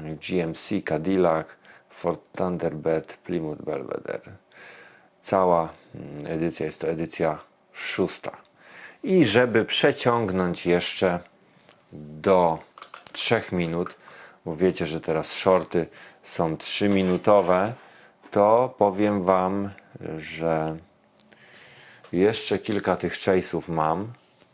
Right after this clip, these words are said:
Jeszcze kilka takich krótkich, trzyminutowych filmików, e, będzie. No i zapraszam do oglądania.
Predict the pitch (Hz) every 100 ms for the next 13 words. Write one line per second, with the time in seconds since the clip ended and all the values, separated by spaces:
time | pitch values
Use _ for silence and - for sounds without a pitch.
0 | - 92 107 - 87 90 82 80 76 85
1 | - - 98 - - - - - - -
2 | - - 101 95 90 82 87 78 - 92
3 | 82 87 80 73 76 - 57 55 76 73
4 | 71 - - - - 92 - - - -
5 | 80 78 73 82 110 135 _ - - -
6 | - - - - - - - _ - 117
7 | 127 143 135 139 175 _ _ _ _ -
8 | 101 110 113 104 87 - 90 92 92 -
9 | - 82 78 78 - _ - - 87 101
10 | 127 139 82 90 69